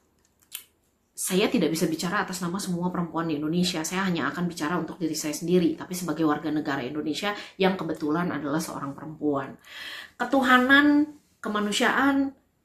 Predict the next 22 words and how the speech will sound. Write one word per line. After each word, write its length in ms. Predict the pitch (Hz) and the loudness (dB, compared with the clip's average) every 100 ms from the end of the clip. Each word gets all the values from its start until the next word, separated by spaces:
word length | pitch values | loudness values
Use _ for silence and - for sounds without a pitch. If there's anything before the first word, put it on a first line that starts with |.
| - | -10
persatuan, 880 | 202 202 196 208 240 269 269 269 - _ _ | -4 -4 -2 2 4 4 0 -4 -14 _ _
kerakyatan, 880 | 196 190 - 196 - 254 269 269 - _ | -4 -2 -2 -4 2 2 2 -4 -12 _
keadilan. 560 | - 170 190 180 156 - - _ _ | -2 4 8 8 6 -2 -14 _ _
Jadi 160 | 180 202 | 4 6
ada 240 | 220 175 | 6 6
lima 240 | 185 202 190 - | 6 6 2 0
tuh 320 | 165 151 - - | -4 -4 -8 -10
kata 240 | 160 - | -6 -2
kunci 480 | 180 175 190 160 160 | 0 0 2 0 2
di 320 | 160 160 151 | 6 6 6
dasar 240 | 175 175 170 | 2 2 2
negara 240 | 170 151 160 | 2 2 0
kita 240 | 180 151 | -4 -6
ini. 320 | 160 156 139 _ - - - _ _ _ _ | -6 -8 -10 _ -20 -20 -20 _ _ _ _
Apa 240 | 190 196 262 | -4 2 4
maknanya 480 | 233 226 202 202 | 4 4 2 2
buat 240 | 180 180 180 | 4 4 4
saya 320 | 180 202 262 | 2 4 4
dan 160 | 208 180 | 4 4
bagaimana 480 | 160 160 160 202 | 4 4 2 2
saya 240 | 202 202 185 | 0 0 0
mengamalkannya? 800 | 165 147 147 143 135 139 113 | 0 0 -2 -2 -6 -8 -10